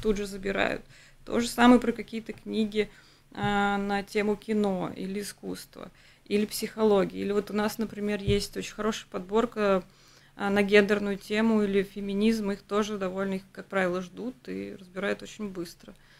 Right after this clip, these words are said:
Ну и художка, безусловно, тоже. Поэтому, ну, очень сложно сказать, что, а, сейчас берут больше.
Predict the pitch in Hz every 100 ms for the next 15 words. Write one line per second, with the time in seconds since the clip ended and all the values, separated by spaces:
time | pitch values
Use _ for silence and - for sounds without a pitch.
0 | - 240 294 202 208 240 - 208 190 220
1 | 226 233 202 170 180 - 214 233 247 -
2 | - - 247 247 233 - 220 208 208 -
3 | 208 262 - - - 220 233 214 - 202
4 | 196 - - 202 208 - - 185 185 202
5 | 185 190 185 170 -